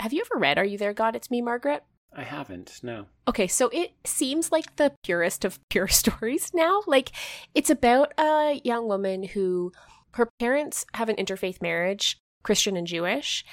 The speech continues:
Speaker 2: Mm-hmm.
Speaker 1: and as a result, they decide to not raise their kids with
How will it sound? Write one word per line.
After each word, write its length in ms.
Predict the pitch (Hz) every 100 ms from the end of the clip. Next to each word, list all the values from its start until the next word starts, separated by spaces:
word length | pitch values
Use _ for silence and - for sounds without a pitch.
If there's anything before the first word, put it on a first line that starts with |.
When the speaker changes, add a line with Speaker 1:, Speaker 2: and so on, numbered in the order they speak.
| -
Speaker 2:
Mm-hmm. 320 | 104 - 90 - 226
Speaker 1:
and 120 | 214
as 160 | 240 240
a 40 | 233
result, 300 | 202 185 -
they 100 | 180
decide 420 | 185 - 180 175
to 80 | 196
not 260 | 175 175 -
raise 160 | 175
their 120 | 180 175
kids 200 | 175
with 140 | 180